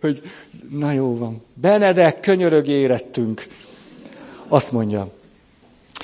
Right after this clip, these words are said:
tehát az érkezők ott mindig megtalálják,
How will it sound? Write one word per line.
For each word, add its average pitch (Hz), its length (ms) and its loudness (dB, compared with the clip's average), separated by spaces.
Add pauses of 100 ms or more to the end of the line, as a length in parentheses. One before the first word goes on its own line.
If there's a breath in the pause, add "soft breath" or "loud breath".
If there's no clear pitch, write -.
(180 loud breath)
tehát 104 260 -2
az 120 140 -8
érkezők 185 720 4
ott - 260 0
mindig 190 320 0
megtalálják, 120 960 0